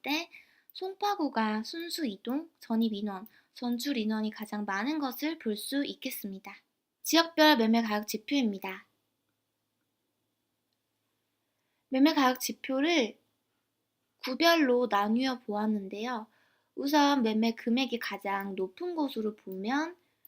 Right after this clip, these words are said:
용산구와 강남구를 볼 수 있겠고요.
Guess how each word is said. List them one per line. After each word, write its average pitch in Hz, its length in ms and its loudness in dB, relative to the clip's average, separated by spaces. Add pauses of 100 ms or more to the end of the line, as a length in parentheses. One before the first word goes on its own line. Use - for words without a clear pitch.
(220)
용산구와 247 1120 -2 (380)
강남구를 220 920 -4
볼 220 140 -2
수 - 140 -14
있겠고요. 214 560 -8